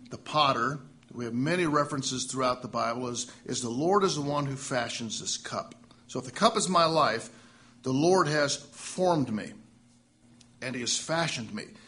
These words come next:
It is God's work. He has made me. So if you don't like the way you look, the way you,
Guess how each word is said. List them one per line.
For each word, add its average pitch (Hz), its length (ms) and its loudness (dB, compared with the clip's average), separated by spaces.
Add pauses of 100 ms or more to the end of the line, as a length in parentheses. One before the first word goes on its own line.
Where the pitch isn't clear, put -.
(240)
It 131 140 -2
is 156 220 4
God's 156 760 2 (120)
work. 135 560 0 (360)
He 131 140 -4
has 127 180 -4
made 131 300 -2
me. 85 140 -12 (240)
So 127 160 -6
if 107 80 -6
you 170 80 2
don't 220 120 4
like 208 220 6
the 196 80 2
way 185 160 4
you 170 160 2
look, 170 320 2
the 147 80 -4
way 147 220 0
you, 156 260 0